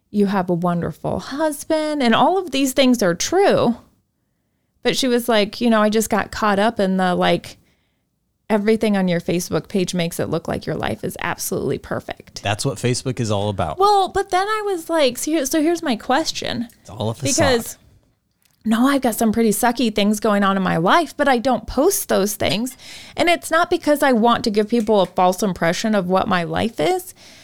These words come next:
Speaker 1: It's because when there's, like, sucky things, usually there's other people involved in those sucky things
Speaker 2: Right.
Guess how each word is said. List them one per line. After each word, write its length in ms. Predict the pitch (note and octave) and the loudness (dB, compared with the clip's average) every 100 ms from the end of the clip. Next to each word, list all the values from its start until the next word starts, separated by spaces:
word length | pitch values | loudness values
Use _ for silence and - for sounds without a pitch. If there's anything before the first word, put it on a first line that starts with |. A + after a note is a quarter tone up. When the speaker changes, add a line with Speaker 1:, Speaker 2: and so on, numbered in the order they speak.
| - | -10
Speaker 1:
It's 220 | - A#3 - | -4 -2 -2
because 360 | C#4+ D4 C4+ | -2 0 0
when 140 | C4+ C4 | 0 2
there's, 200 | C4 C4+ | 2 0
like, 140 | B3+ | -2
sucky 580 | - - G3+ - D4 D4 | -2 -2 -2 -2 -4 -2
things, 480 | E4 F4 F4+ F4+ - - - - _ | -2 -2 -4 -10 -12 -18 -20 -20 _
usually 440 | G#3+ D4 E4 D#4 | 0 0 2 2
there's 200 | B3 A#3+ - A3+ | 2 2 0 0
other 180 | A3 | 0
people 340 | G#3 A#3 A3 G#3+ | 0 -2 2 0
involved 680 | F3+ F3 C#3+ D3+ G3+ A#3+ - | 2 0 2 4 2 -2 -4
in 220 | - A#3 | 0 2
those 220 | A#3 B3 | 2 0
sucky 520 | - C4 B3+ C4 C4 | -2 -2 -2 -4 -6
things 540 | C4 C#4+ D4 D#4 - - | -2 -2 -2 -6 -10 -8
Speaker 2:
Right. 180 | F#2+ | -6